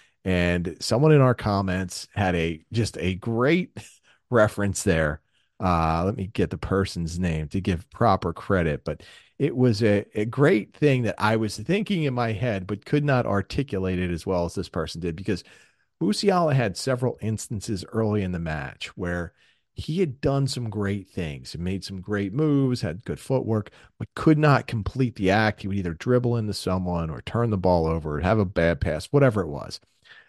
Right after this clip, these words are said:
But Go Tigers seven one six said, "Sometimes Moose looks like a noob playing fifa that doesn't know which buttons passes or shoots." <laughs> And I actually, like, laughed at that because it was really, I thought it was really funny because it's true.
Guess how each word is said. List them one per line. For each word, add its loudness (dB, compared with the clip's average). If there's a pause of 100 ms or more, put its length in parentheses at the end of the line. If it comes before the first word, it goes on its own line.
But -2
Go 10
Tigers 6 (100)
seven 2
one 0
six -2
said, -4 (300)
"Sometimes 2
Moose 2
looks -2
like 0
a 2
noob 0
playing -2
fifa 0
that -4
doesn't 4
know 2
which -2
buttons 0 (300)
passes 8
or 6
shoots." -2
<laughs> -20 (260)
And 0 (500)
I -2 (360)
actually, 4
like, 6 (380)
laughed 6
at 4
that 6
because 2
it 0
was -2
really, 4
I 4
thought 2
it -2
was -8
really 0
funny -4
because -4
it's -4
true. 0